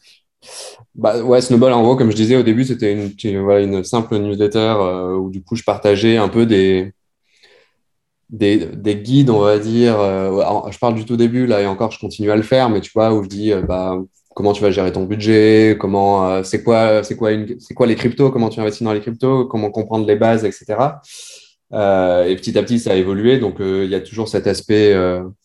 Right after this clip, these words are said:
tuto, entre guillemets, pour savoir un peu comment fonctionnent les, euh, les grosses bases, euh, de cet univers des finances perso. Donc, ça va de la gestion de budget à l'investissement. Euh, et, euh, donc, petit à petit, ça a évolué. Donc, aujourd'hui, il y a, c'est, c'est, ça tourne toujours autour de contenu, euh, écrit.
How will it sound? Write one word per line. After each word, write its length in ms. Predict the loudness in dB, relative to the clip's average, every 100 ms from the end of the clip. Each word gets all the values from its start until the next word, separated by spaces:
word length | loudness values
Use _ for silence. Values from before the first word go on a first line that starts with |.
| _ -12
tuto, 360 | -8 0 2
entre 240 | 2 0 -2
guillemets, 480 | -2 0 0 0
pour 160 | -4 -12
savoir 360 | -8 0 0 0
un 100 | -2
peu 120 | -4
comment 220 | -2 -4
fonctionnent 600 | -4 -8 -2 0 2 0
les, 180 | -2 0
euh, 180 | -2 -2
les 140 | -2
grosses 280 | 0 0 0
bases, 400 | 0 2 0 0
euh, 340 | 0 0 -2
de 260 | -6 -10 -12
cet 300 | -6 -6 -4
univers 380 | -4 0 2 2
des 80 | -2
finances 340 | -4 -6 -4
perso. 340 | -4 -2 0 2
Donc, 120 | 0
ça 80 | -2
va 100 | -4
de 80 | -4
la 60 |
gestion 240 | -4 -6 -8
de 80 |
budget 300 | -8 0 2
à 60 | 2
l'investissement. 600 | 0 -4 -6 -8 -8 -8 _ -20 -20 -20 -20 _ -6
Euh, 500 | -2 0 2 2 0 -2
et, 200 | 0 2
euh, 100 | 2
donc, 160 | -2 -4
petit 200 | -2 -2
à 60 | -2
petit, 180 | -2
ça 120 | -2 0
a 40 |
évolué. 420 | 0 0 2 2
Donc, 160 | 2 -2
aujourd'hui, 320 | -6 -6 -4
il 20 |
y 60 | -2
a, 200 | -2 -6
c'est, 160 | -10 -16
c'est, 200 | -16 -18 -18 _ -12
ça 100 | -4
tourne 200 | 2 2
toujours 240 | 4 2 2
autour 200 | 2 0
de 80 |
contenu, 600 | 2 0 -2 0 2 2
euh, 120 | 2 -2
écrit. 360 | -2 -8 -8